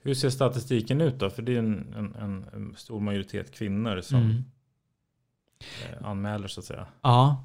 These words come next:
Speaker 2: eh, det är en absolut majoritet kvinnor. Men det här är ju också två kön. Man, vi har ju inte riktigt forskat på perso-, transpersoner och sexuella övergrepp på samma sätt som vi har gjort på exempelvis kvinnor. Eh, nu kan ju transpersoner också vara kvinnor förstås, men vi pratar liksom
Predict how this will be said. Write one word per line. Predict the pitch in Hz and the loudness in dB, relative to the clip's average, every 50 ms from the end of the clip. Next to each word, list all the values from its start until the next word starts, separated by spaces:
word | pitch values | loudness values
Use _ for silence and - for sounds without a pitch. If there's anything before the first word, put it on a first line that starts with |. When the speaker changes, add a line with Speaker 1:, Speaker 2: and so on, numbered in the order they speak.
| - - | -8 -2
Speaker 2:
eh, | 135 120 107 107 107 110 110 113 113 117 - 123 127 127 127 - | 2 4 4 6 6 6 4 4 2 0 -2 -2 -2 -2 -2 -4
det | - 120 123 | -2 0 2
är | 123 123 127 | 4 4 4
en | 127 | 4
absolut | 127 117 - - 117 120 143 160 131 - - | 2 0 0 0 2 4 4 2 2 2 0
majoritet | - 98 98 104 - 113 113 110 - | -2 0 0 0 0 0 -2 -2 -2
kvinnor. | - - 110 104 104 107 107 107 110 110 127 - - | -2 0 0 2 2 0 0 0 -2 -4 -6 -6 -4
Men | - 123 113 | -2 0 4
det | 110 | 4
här | 110 120 | 6 6
är | 120 113 | 6 6
ju | 113 | 4
också | 110 117 - - | 2 2 -2 -6
två | - - - 110 104 101 | -4 0 2 2 2 2
kön. | - - 120 107 113 113 | 0 0 0 0 0 2
Man, | 117 117 117 117 117 117 | 2 2 2 2 0 2
vi | 117 117 | 4 4
har | 113 | 4
ju | 113 117 | 4 4
inte | 110 - | 4 2
riktigt | 113 110 - 120 110 | 2 2 2 0 -2
forskat | - - 127 110 - - - - 139 131 - - | 2 2 2 2 2 -6 -2 -2 -2 -2 0 -2
på | - 110 101 104 - - - - - _ _ _ _ _ _ | -2 -2 -2 -2 -4 -8 -16 -20 -20 _ _ _ _ _ _
perso-, | - 120 110 - 139 131 131 | 0 2 2 2 0 -4 -2
transpersoner | 127 131 127 117 107 - - 113 - - 143 131 113 101 98 | 2 4 4 4 4 2 0 -2 2 2 2 4 4 2 0
och | 95 | 0
sexuella | - 113 107 - 117 107 101 | -2 -4 -2 0 0 0 0
övergrepp | 101 110 110 107 107 - | 0 0 0 -2 -2 -4
på | 120 | -2
samma | - 110 104 104 104 | -2 0 0 0 0
sätt | - 113 110 - | 0 0 -2 -2
som | - - 101 | -4 -4 -2
vi | 101 | -2
har | 101 | -2
gjort | 101 - - | -2 -2 -2
på | 113 107 | -2 0
exempelvis | 104 - - 104 101 104 104 107 - | 0 0 -2 -4 -2 -2 -4 -4 -4
kvinnor. | - - 110 104 104 110 110 110 107 - _ _ _ _ _ _ _ _ _ _ _ - - | -2 0 0 0 2 0 0 -2 -2 -4 _ _ _ _ _ _ _ _ _ _ _ -8 -2
Eh, | 123 117 104 98 104 120 | 0 2 2 2 0 -2
nu | 117 117 117 | -2 -4 0
kan | - 117 | 0 0
ju | 110 | 0
transpersoner | 110 - 107 101 - - 104 - 110 101 98 98 | 2 0 -2 -2 -2 -6 -4 -2 -2 -2 -2 -4
också | 104 - - 104 | -6 -2 -2 0
vara | 101 101 101 113 | 2 2 2 2
kvinnor | 113 - - 110 110 117 120 | 0 2 0 2 2 2 2
förstås, | 107 - 120 - 117 117 - - | 0 -2 -4 -2 -4 -4 -2 -2
men | 110 110 | 0 0
vi | 110 | 0
pratar | 113 113 110 110 - | 0 0 -2 -2 -2
liksom | 123 113 - - 110 110 | -6 -6 -6 -6 -8 -8